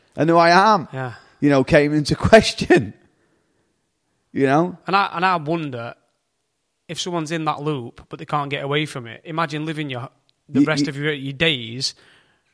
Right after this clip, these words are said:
Speaker 2: not knowing.
Speaker 1: And, and, and, and, you know, I touched on this on the last one, but it's saying, you know what,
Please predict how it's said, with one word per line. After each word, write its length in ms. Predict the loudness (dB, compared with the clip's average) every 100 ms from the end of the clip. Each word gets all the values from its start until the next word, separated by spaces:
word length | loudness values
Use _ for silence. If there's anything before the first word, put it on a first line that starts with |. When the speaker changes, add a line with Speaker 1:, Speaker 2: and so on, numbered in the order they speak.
| _ _ _ _ -8
Speaker 2:
not 260 | -6 -6
knowing. 520 | -6 -6 -6 -8 -14 -18 _ _ _ _ _
Speaker 1:
And, 160 | -2 0
and, 380 | -2 -2 -4 -4
and, 220 | -6 -6 -8
and, 240 | -10 -10 -16 _ _ -12
you 140 | -8
know, 260 | -8 -10 -12 _ _ _ _ _ _ _ _ -20 _ -16
I 60 | -6
touched 300 | -4 -2 -4
on 100 | -4
this 160 | -4
on 120 | -6 -4
the 40 |
last 340 | -4 -4 -6 -10
one, 240 | -10 -12 _ _ _ _ _ _ _ _ _ _ _ _ _ _ _
but 160 | -8
it's 160 | -8 -6
saying, 280 | -6 -6 -8
you 60 | -6
know 140 | -6
what, 280 | -6 -8